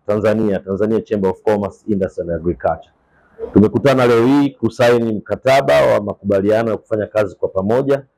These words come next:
kati ya Chemba ya Tanzania pamoja na Chemba ya wenzetu Zanzibar. Eh, makubaliano hayo au mkataba huu wa M O U tumeingia ili katika kuwezesha wafanyabiashara wetu wadogo, wa size ya kati na wakubwa,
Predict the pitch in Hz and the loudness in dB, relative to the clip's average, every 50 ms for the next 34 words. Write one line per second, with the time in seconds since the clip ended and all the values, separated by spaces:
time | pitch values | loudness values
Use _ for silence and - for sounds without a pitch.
0 | _ _ _ _ _ - 123 120 - 117 113 151 - 156 151 147 143 135 123 113 | _ _ _ _ _ -2 -2 0 2 0 0 0 2 0 0 2 4 2 2 2
1 | 113 117 113 110 95 113 113 131 139 131 - 107 107 113 110 110 104 101 92 - | 0 -2 -2 0 0 0 0 0 0 -2 -2 -2 -2 -2 -2 0 -2 -4 -6 -2
2 | - 104 98 98 92 92 92 92 85 95 95 - - 87 87 78 82 92 - 98 | -4 -2 -2 -2 -4 -4 -6 -6 -4 -4 -4 -4 -4 -8 -8 -8 -8 -4 -4 -2
3 | 90 87 85 - _ - 73 - _ _ _ _ _ - - - - - - - | -2 -2 -8 -16 _ -20 -20 -20 _ _ _ _ _ -20 -20 -18 -16 -16 -16 -4
4 | - - 113 117 117 117 117 120 120 120 117 117 - - _ _ _ _ _ _ | 0 2 2 4 4 4 4 4 2 2 0 -2 -6 -14 _ _ _ _ _ _
5 | - - 113 120 117 - 131 131 127 131 135 123 123 127 127 143 147 139 123 110 | 0 2 2 2 4 2 2 2 4 4 4 2 2 2 0 2 2 2 4 4
6 | - 127 127 120 - - 120 - 120 113 113 113 120 143 143 139 123 - - 147 | 4 2 2 0 -2 -6 -2 -2 0 0 2 2 2 4 4 4 2 4 2 2
7 | 151 147 127 120 117 123 123 120 104 - 104 104 107 107 110 113 113 135 131 127 | 2 2 2 0 0 2 2 0 -2 -4 -4 -4 -4 -2 -2 -2 0 0 0 0
8 | - - 156 160 160 160 160 160 - - 123 120 - - - 131 - - 117 113 | 0 0 2 2 4 2 2 0 -2 -4 -4 -4 -2 -4 -4 -4 -2 -2 -2 -2
9 | 110 113 143 151 147 - 160 160 160 - _ _ _ _ _ _ - 113 - - | 0 2 0 0 0 0 0 0 0 -2 _ _ _ _ _ _ -2 -2 0 0
10 | 139 139 135 131 131 127 120 - 135 127 123 117 117 117 110 98 - - 98 98 | 0 0 2 2 2 2 2 2 2 2 4 4 4 2 2 0 -2 -2 -2 0
11 | 92 95 107 131 139 139 139 127 127 139 139 131 123 113 101 - 113 110 107 87 | 0 0 2 2 4 4 2 2 2 2 2 4 2 0 0 -2 -4 -4 -4 -4
12 | 90 92 - - 139 139 135 - - 117 110 104 98 98 - _ 139 123 98 87 | -10 -14 -8 -2 0 0 0 -2 -4 -6 -6 -4 -4 -6 -6 _ -6 -6 -6 -6
13 | 82 - | -10 -14